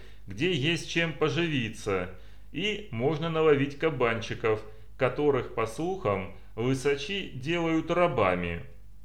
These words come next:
Хутора вроде Новостепнянского да Исаевского им без надобности.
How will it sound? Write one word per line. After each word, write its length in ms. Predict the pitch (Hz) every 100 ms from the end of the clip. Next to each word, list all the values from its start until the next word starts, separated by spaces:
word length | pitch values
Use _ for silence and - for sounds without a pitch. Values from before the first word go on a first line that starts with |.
| - - -
Хутора 680 | - 120 135 160 190 185 -
вроде 580 | 113 131 139 131 131 -
Новостепнянского 1120 | 131 131 135 - 135 131 165 175 - 123 110
да 180 | 107 104
Исаевского 760 | 101 175 185 147 - 147 135 139
им 200 | 147 170
без 180 | 170 165
надобности. 800 | 190 117 92 87 87 - 90